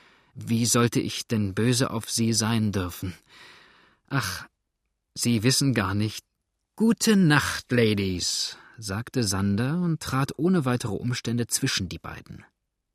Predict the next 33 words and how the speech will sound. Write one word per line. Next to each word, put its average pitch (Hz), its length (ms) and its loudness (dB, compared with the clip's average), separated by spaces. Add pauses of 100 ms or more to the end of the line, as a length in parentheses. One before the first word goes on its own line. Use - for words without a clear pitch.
(220)
"Gute 131 300 2
Nacht, 147 400 -2 (100)
Miss. - 520 -8 (360)
Schlafen 113 400 0
Sie 113 160 2
hübsch 131 220 -2
aus, 123 520 -6 (160)
denn 98 160 -2
wir 98 160 0
haben 104 200 0
einen 98 200 0
scharfen 101 400 -4
Ritt 127 220 -4
vor - 260 -8
uns." - 360 -14 (1200)
Er - 160 -4
ergriff 110 320 -4
die - 160 -2
Hand 107 240 -4
des 135 180 -4
jungen 147 240 -2
Mädchens, 151 600 -6
drückte 135 380 -4
sie 117 120 -2
leise 104 380 -2
an 107 100 -4
seine 98 280 -2
Lippen 101 400 -8
und 135 160 -8
verließ 113 420 -4
schnell 90 300 -4
das 120 240 -6
Haus. - 440 -14